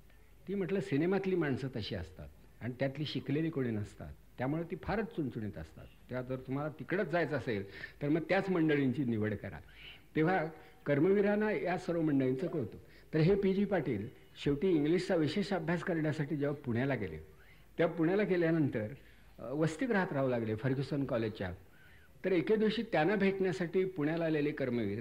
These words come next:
चालत चालत असे वसतिगृहापर्यंत गेले. तर खोलीचं दार उघडण्याच्या बेतात होते, एवढ्यात कर्मवीर समोर उभे दिसले.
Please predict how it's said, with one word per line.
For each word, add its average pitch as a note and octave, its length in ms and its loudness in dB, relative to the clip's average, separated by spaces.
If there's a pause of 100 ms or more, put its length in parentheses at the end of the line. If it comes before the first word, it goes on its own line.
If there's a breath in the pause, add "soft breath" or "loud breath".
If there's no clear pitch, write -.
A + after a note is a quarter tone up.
(120)
चालत D#3 300 -2 (120)
चालत B2+ 300 0 (260)
असे C#3 260 -6
वसतिगृहापर्यंत A#2+ 800 -6
गेले. D3+ 180 -6 (800 soft breath)
तर F#3+ 140 0 (380)
खोलीचं D#3+ 340 -2
दार F3 140 -2
उघडण्याच्या D#3+ 520 0
बेतात C3 320 -2
होते, G2 400 -8
एवढ्यात D3+ 260 -2 (100)
कर्मवीर D3 340 -4
समोर C3 280 -6
उभे C#3+ 220 -2
दिसले. F#2+ 300 -8